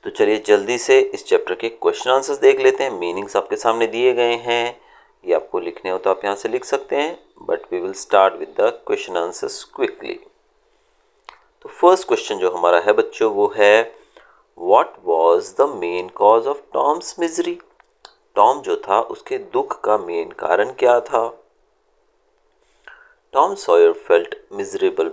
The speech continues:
because it was a Monday morning। Mondays for him meant the beginning of another week's slow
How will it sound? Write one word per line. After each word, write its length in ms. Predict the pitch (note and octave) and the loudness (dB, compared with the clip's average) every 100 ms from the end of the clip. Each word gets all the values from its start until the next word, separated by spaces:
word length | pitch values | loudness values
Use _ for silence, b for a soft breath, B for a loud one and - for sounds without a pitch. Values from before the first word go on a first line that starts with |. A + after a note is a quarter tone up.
| - | -6
because 480 | G2+ - C#2 - - - _ _ _ | -2 0 2 -2 -10 -16 _ _ _
it 200 | D#3 - F2 | -10 -6 0
was 320 | E2+ E2+ - - | 2 2 -2 -10
a 20 | A2+ | -6
Monday 340 | C3 C#3 G#2 F2 E2+ | -4 -4 -2 -4 -2
morning। 480 | F#2+ G2 G2 G2 F#2+ G2+ _ _ F#2+ | -2 0 -2 -4 -10 -18 _ _ -6
Mondays 420 | G2+ A#2+ D#3+ E3 - | -6 -2 -2 -2 -4
for 100 | F2 | -4
him 260 | F2+ F2+ F2+ - _ F2+ | -2 -6 -8 -16 _ -6
meant 320 | F#2 G2 F#2+ - | -2 -2 -6 -2
the 100 | G#2 A2+ - - E2+ F2+ | 2 2 0 -10 -6 -4
beginning 340 | F2 F#2 F2+ F#2+ | -4 -4 0 0
of 100 | - - G#2+ | 0 -8 -10
another 260 | A#2 D3+ C3+ F2 | -2 0 0 -2
week's 360 | D#2 - - - b b b b b - | -16 -18 -20 -20 b b b b b -14
slow 380 | - B2+ A#2+ | -12 2 6